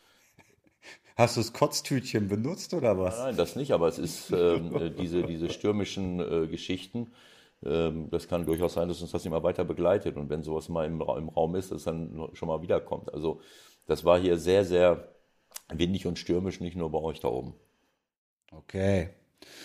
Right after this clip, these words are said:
Speaker 1: So, lass uns kurz mal ein bisschen sportlich werden. Gucken wir kurz auf die Bundesliga. Du hast das ja bei Sky auch, äh, mitbegleitet, den Sonntag, glaube ich. Die Bayern souverän, Leipzig bleibt dran,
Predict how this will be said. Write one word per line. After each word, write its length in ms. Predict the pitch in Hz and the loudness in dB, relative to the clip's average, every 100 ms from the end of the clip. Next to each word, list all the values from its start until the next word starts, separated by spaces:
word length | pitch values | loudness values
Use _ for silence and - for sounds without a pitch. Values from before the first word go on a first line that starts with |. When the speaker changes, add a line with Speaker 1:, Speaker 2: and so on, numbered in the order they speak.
| - - | -20 -10
Speaker 1:
So, 240 | - 156 170 | 6 12 12
lass 200 | 151 165 | 12 12
uns 120 | - | 6
kurz 200 | 165 165 | 6 8
mal 100 | 165 | 6
ein 60 | |
bisschen 280 | 151 156 160 | 8 6 6
sportlich 520 | - 156 156 156 113 | 6 8 8 8 6
werden. 580 | 117 117 135 175 180 - | 10 12 12 8 2 -4
Gucken 220 | - 147 | -4 2
wir 60 | 139 | 2
kurz 220 | - 147 | 2 0
auf 120 | 139 | 0
die 100 | - | 0
Bundesliga. 800 | 120 131 160 147 - 160 160 165 | 2 4 4 2 2 2 6 6
Du 140 | 143 139 | 6 4
hast 180 | 135 139 | 4 0
das 140 | - | 2
ja 100 | 131 | 2
bei 140 | 127 | 2
Sky 400 | 120 - 131 135 127 | 0 2 4 4 4
auch, 360 | 110 120 - | 2 0 -2
äh, 340 | 117 117 117 113 | 0 4 4 4
mitbegleitet, 1120 | 113 117 120 139 - 151 120 131 139 139 131 | 4 6 6 4 2 -4 0 4 4 2 0
den 200 | 127 117 | 0 2
Sonntag, 460 | 113 131 131 135 135 | 2 0 2 2 2
glaube 280 | 131 135 135 | 4 4 4
ich. 60 | |
Die 120 | 123 | 0
Bayern 440 | 110 120 127 127 123 | 2 4 4 4 2
souverän, 1200 | 120 117 117 107 123 143 156 170 175 - - - | 0 2 2 4 4 6 4 0 -4 -10 -14 -10
Leipzig 640 | - 123 139 135 - 135 | -2 4 4 2 -4 -2
bleibt 300 | - 139 139 | 4 4 4
dran, 520 | 127 135 139 147 135 | 0 2 2 2 -2